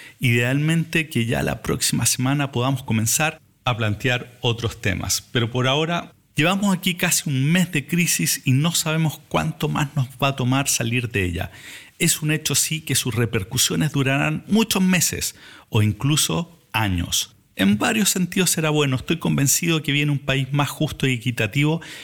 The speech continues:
pero la violencia que está acompañando las manifestaciones tendrá consecuencias y altas. Lamentablemente, la mayor parte, como siempre, la pagarán los más desprotegidos, pero otro tanto será pagado por empresarios pequeños y medianos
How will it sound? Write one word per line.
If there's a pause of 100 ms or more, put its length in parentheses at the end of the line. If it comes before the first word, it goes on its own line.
(140)
pero
la
violencia
que
está
acompañando
las
manifestaciones
tendrá
consecuencias (300)
y
altas. (200)
Lamentablemente,
la
mayor
parte,
como
siempre,
la
pagarán
los
más
desprotegidos, (200)
pero
otro
tanto
será
pagado
por
empresarios
pequeños
y
medianos